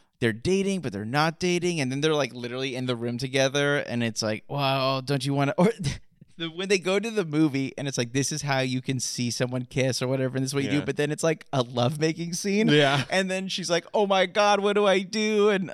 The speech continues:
Speaker 1: oh, I don't know. I
Speaker 2: Mm-hmm.
Speaker 1: loved it. I felt like this whole
Speaker 2: Yeah, yeah,
Speaker 1: entire
Speaker 2: yeah.
Speaker 1: ending was great. And then at the very end, I think the craziest thing that, like, gave me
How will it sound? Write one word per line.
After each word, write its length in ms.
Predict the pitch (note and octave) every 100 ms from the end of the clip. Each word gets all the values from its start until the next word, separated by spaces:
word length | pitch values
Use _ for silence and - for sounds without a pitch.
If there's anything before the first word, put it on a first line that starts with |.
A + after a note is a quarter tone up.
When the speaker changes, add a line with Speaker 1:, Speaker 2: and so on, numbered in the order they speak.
| - -
Speaker 1:
oh, 180 | C3 G#2 - - _ _ - - -
I 140 | C#3
don't 120 | C3
know. 200 | A2 G#2+ - -
I 120 | G#3
Speaker 2:
Mm-hmm. 100 | G#3+
Speaker 1:
loved 180 | G#3+ G3
it. 80 | C3+
I 120 | E3
felt 200 | - G3+
like 120 | F3
this 180 | D3+ C3+
whole 120 | C#3 G3
Speaker 2:
Yeah, 60 |
yeah, 60 | F#3
Speaker 1:
entire 180 | E3 C#3+
Speaker 2:
yeah. 60 |
Speaker 1:
ending 180 | C3+ C#3
was 140 | B2+ -
great. 280 | C3+ C3+ C#3
And 140 | C#3+
then 120 | C#3+
at 80 | C#3+
the 80 | C3+
very 360 | - E3 E3 D3+ C#3
end, 540 | C#3 C3+ A#2 A#2 B2+ - - - - - _ _
I 120 | C3+ B2+
think 280 | D3+ D3 -
the 160 | C#3
craziest 480 | - - C3+ C3 D3
thing 100 | C#3
that, 80 | B2
like, 220 | A2+ G#2+
gave 260 | B2+ B2 A#2+
me 520 | A#2+ A#2 A#2 A#2 A#2